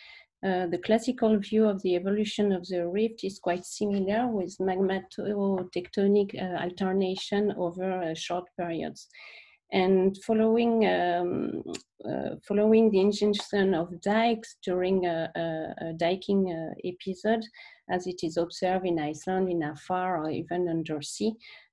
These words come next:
uh, if no magma is available, the slip of normal fault will occur in response of the regional stress field, building over time,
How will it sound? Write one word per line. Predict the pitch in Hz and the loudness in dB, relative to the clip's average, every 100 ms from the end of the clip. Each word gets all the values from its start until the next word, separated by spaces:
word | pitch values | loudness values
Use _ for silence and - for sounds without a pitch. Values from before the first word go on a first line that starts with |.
| - | -4
uh, | 175 170 | -2 -2
if | 175 - | -2 4
no | 214 | 4
magma | 240 226 202 196 202 | 6 4 4 4 4
is | 202 185 | 2 0
available, | 170 202 202 180 180 196 226 | 0 2 2 0 0 0 0
the | 190 180 | -2 -4
slip | - 220 220 | -2 0 0
of | 196 - | 0 0
normal | 196 190 185 | 0 2 0
fault | 185 - 214 202 | -2 -2 -2 0
will | 180 170 180 | -2 -2 -2
occur | 185 - 226 247 202 - - - - | -4 -6 -2 0 -2 -4 -12 -18 -8
in | 180 185 | -4 0
response | 190 196 - 214 208 | 0 -2 0 0 2
of | 190 180 | -4 -4
the | 180 | -2
regional | 175 185 190 190 185 | -2 -2 0 0 0
stress | 180 - 190 185 - | -2 -8 -6 -6 -8
field, | - 220 247 202 196 160 - | -4 -2 0 -4 -8 -12 2
building | 196 196 190 214 | 4 6 6 6
over | 196 170 | 4 2
time, | 180 - 185 185 190 | -2 -2 -2 0 0